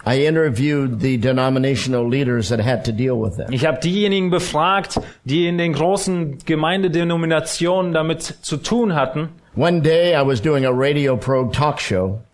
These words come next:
Speaker 2: Und eines Tages hatte ich eine Radio-Talkshow.
Speaker 1: And one of the people who had fallen with one of the famous pastors in America called.
Speaker 2: Und einer der Personen,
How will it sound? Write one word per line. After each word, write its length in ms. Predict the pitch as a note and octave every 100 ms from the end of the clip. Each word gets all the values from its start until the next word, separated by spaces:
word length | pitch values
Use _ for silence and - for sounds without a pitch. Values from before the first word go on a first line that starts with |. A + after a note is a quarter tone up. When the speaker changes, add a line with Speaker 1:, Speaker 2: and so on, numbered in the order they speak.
| -
Speaker 2:
Und 140 | A#2+
eines 340 | B2+ D#3 E3+ E3+
Tages 460 | E3 E3 F#3+ F#3+
hatte 180 | D#3+ D#3
ich 200 | D#3 C#3
eine 200 | D3 C#3
Radio-Talkshow. 1160 | C3 D#3+ G#3 F3+ C#3+ - C3 C3 - D3 F3 F#3+ - - - _ _ _ _ _
Speaker 1:
And 160 | A#2+ C3+
one 140 | D#3+ E3+
of 100 | C#3
the 60 |
people 440 | - C#3+ E3 D#3 B2+
who 180 | C#3
had 120 | C3+ G#2
fallen 540 | - E3 E3 D3 B2
with 200 | B2 -
one 200 | C3 C3
of 80 | A#2
the 80 | A2+
famous 540 | - D3 D3+ C#3+ A#2+
pastors 580 | - C#3+ C3+ - B2 A2
in 120 | A#2+
America 500 | A#2 B2+ B2+ G#2 G#2+
called. 460 | - G2 F2 - - _ - -
Speaker 2:
Und 420 | C3 B2+ B2+ -
einer 480 | C#3+ F#3 F#3+ E3 D3+
der 200 | D3 D#3+
Personen, 720 | D#3+ C#3 B2+ F3 D3 C#3+ D3